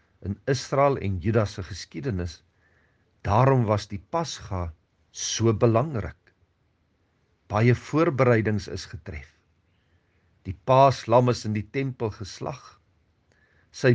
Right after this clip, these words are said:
bloed is op die altaar gesprinkel en sy vet as offer verbrand. Elke gesin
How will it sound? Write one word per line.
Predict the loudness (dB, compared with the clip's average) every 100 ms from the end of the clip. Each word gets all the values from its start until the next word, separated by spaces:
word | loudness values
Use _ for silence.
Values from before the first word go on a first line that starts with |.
| 4
bloed | 2 2 0
is |
op | -6 -6
die | -8 -2
altaar | -4 -2 -4 -4
gesprinkel | -8 -14 -6 -2 0 -2 -6
en | -6
sy | -6 -8
vet | -6 -8 -6
as | -10 -10 -14
offer | -10 -10
verbrand. | -10 -12 -8 -6 -6 -8 -14 _ _ _ _ _ _ _ _ _ _ _ 4
Elke | 4 4 -2
gesin | -8 -8 0 2 2